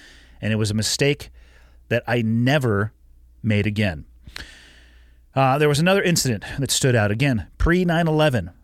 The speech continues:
where we were in Nyland. We were doing a desert training facility, uh, trip. We were out there for about a month, and it was in the summer, which means you could fry an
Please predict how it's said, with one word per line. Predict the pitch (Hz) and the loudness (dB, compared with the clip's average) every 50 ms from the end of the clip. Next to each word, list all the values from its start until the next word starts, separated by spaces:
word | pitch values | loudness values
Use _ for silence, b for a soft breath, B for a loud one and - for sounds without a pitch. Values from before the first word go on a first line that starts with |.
| - - | -20 -12
where | - 127 107 117 123 127 127 127 127 127 127 127 123 123 - - _ - | -8 -4 -2 0 2 2 2 2 2 2 2 2 0 0 -4 -8 _ -16
we | - 113 110 113 113 117 120 123 | -8 -4 -2 0 0 2 0 0
were | 123 113 110 107 107 | 0 0 0 -2 -2
in | 113 - 131 127 143 151 151 | -2 -2 -2 -2 0 0 2
Nyland. | 156 160 175 196 180 131 82 76 73 | 2 2 0 0 0 -2 -4 -6 -10
We | - - 85 | -10 -8 -8
were | 87 87 | -6 -6
doing | - 110 101 101 104 | -4 -4 -2 -2 -2
a | 98 | -4
desert | 90 104 101 104 107 131 135 - | -2 -2 -2 0 -2 -4 -6 -6
training | - - 123 117 113 113 113 | -4 -2 -2 0 0 -2 -2
facility, | 107 - 110 - - 165 170 147 117 107 113 151 - - - - - - _ _ - - - _ _ _ - _ _ - - - | -2 -4 -4 -2 0 0 2 2 2 2 0 -2 -4 -10 -18 -20 -20 -20 _ _ -20 -20 -20 _ _ _ -20 _ _ -16 -10 -4
uh, | - 113 113 110 | -2 0 0 0
trip. | 104 - - 139 - - | 0 0 -2 -2 -2 -2
We | - | -2
were | 113 110 107 117 | 0 0 0 0
out | 107 107 113 - | 0 -2 -2 0
there | 135 127 135 - | 0 -2 -2 -2
for | - - 120 113 | -4 -2 -2 0
about | 107 92 104 104 113 | 0 0 0 0 0
a | 127 | 0
month, | 135 127 123 123 147 151 - - | 0 0 0 0 0 -2 -4 -4
and | 120 107 | -4 -4
it | 113 123 | -2 -2
was | 104 110 104 92 | -2 -2 -2 -4
in | - - 110 220 135 | -4 -4 -4 -2 -2
the | 151 127 | 0 0
summer, | - - - 170 165 147 127 127 151 151 - B B B B B B B B B B B B B B B B B B B B B B B B _ _ _ _ _ _ | 0 0 0 0 2 2 2 0 -2 -4 -8 B B B B B B B B B B B B B B B B B B B B B B B B _ _ _ _ _ _
which | - 151 147 - | -2 -2 0 2
means | 170 180 175 160 135 | 2 2 2 2 0
you | 151 | -2
could | - 135 | -2 -4
fry | - - - - 165 156 165 165 165 | -6 -4 -2 0 2 2 2 2 2
an | 156 135 143 | 0 0 -4